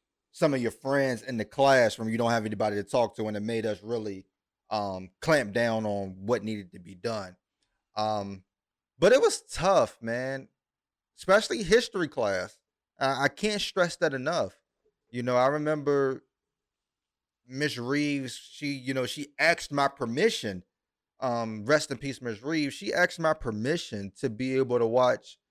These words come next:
um, what's the, uh, Civil War movie with Denzel? Uh, Glory.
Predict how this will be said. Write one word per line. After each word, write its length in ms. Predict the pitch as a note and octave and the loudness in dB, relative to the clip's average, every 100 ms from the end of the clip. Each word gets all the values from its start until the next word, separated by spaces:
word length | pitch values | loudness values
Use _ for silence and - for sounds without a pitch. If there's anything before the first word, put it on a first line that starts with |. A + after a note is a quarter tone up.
| _ _ - | _ _ -4
um, 540 | A2 A2 A2 G2+ G2+ _ _ _ _ _ _ _ _ _ _ | -2 0 -2 -6 -12 _ _ _ _ _ _ _ _ _ _
what's 220 | C3+ D3 | -2 -2
the, 320 | - C#3 B2 G#2 | -2 -4 0 0
uh, 200 | A2 G#2 | 2 0
Civil 380 | - C3+ A2 G#2+ | -2 -4 -4 -2
War 200 | G#2 G#2 | -2 -2
movie 520 | G#2 G2+ G2 G2 G2 _ _ - | -2 -4 -6 -10 -12 _ _ -10
with 320 | G2+ G2 G2 _ _ G#2+ | -8 -8 -10 _ _ _
Denzel? 600 | A#2 G#2 G#2 G2+ G2 G2 _ | -12 -8 -4 -2 -2 -6 _
Uh, 160 | C#3 | 2
Glory. 80 | B2 | 2